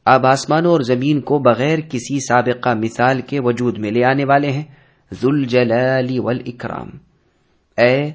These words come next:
جلال والے اور عزت والے اللہ۔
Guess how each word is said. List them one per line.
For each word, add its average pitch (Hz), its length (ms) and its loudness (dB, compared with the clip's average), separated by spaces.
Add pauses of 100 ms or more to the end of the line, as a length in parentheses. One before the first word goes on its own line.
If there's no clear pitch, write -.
(460)
جلال 113 540 0
والے 127 280 -2
اور 131 160 -4
عزت - 440 -10
والے - 280 -10
اللہ۔ 110 380 -6